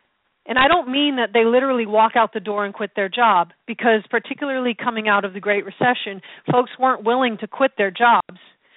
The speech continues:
They just quit the, quit their manager. "I'll do the bare minimum. I'll get by. I'm not gonna go above and beyond. I'm not gonna look for places where I can improve a process.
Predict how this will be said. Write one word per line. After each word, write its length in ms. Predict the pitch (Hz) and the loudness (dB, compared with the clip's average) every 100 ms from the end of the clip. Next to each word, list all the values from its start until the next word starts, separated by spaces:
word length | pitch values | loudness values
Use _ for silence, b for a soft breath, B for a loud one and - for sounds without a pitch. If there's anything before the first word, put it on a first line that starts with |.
| b - | b -2
They 100 | 247 | -2
just 280 | 202 277 | -4 -10
quit 240 | - - 285 - | -8 -6 -4 -4
the, 80 | 214 _ - | -6 _ -6
quit 200 | 302 - | -4 0
their 100 | 226 | 0
manager. 560 | 214 233 233 190 170 - _ _ _ - | 2 0 -2 -8 -12 -16 _ _ _ 2
"I'll 160 | 269 | 2
do 260 | 226 320 302 | 2 -4 -2
the 100 | 226 | -2
bare 260 | 190 226 226 | 0 0 0
minimum. 440 | 220 233 202 180 | -2 -4 -6 -2
I'll 160 | 185 226 | -2 0
get 280 | 269 226 | 0 -2
by. 420 | 185 214 208 185 170 B B - | 2 4 4 4 0 B B -6
I'm 160 | 208 | 0
not 180 | 240 262 | 2 0
gonna 160 | 277 254 | -2 -4
go 200 | 208 220 | 0 0
above 260 | 202 214 | 2 0
and 140 | 202 202 | 0 -6
beyond. 320 | 202 202 190 | -4 -2 -2
I'm 80 | 190 | 0
not 200 | 226 254 | -2 -2
gonna 200 | 285 240 | -4 -2
look 160 | 220 - | -2 -2
for 120 | 254 | -6
places 500 | 220 214 208 220 185 | -2 -2 -2 -6 -10
where 140 | 190 202 | -2 0
I 140 | 202 | 0
can 160 | - 202 | -2 -8
improve 360 | 190 - 214 | -8 -10 -10
a 60 | 196 | -10
process. 600 | - 202 196 - 190 | 0 2 2 0 -2